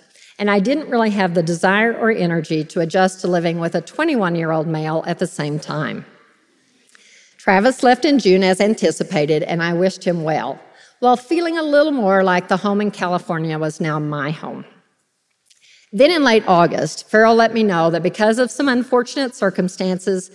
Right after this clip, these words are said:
Travis was moving back in with us. I was not happy about this at all. So I called my parents, expecting their complete sympathy. I explained the situation to them and how inconvenient it was going to be for me,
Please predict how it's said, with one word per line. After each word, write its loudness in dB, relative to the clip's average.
Travis 0
was -4
moving 2
back 0
in -4
with -10
us. -14
I -4
was -2
not 0
happy -2
about -2
this -4
at 2
all. -6
So 0
I 6
called 2
my 4
parents, -2
expecting 0
their 0
complete 0
sympathy. -4
I 0
explained 0
the 0
situation -2
to -4
them 0
and 0
how -2
inconvenient -2
it -4
was -6
going -4
to -8
be -6
for -12
me, -12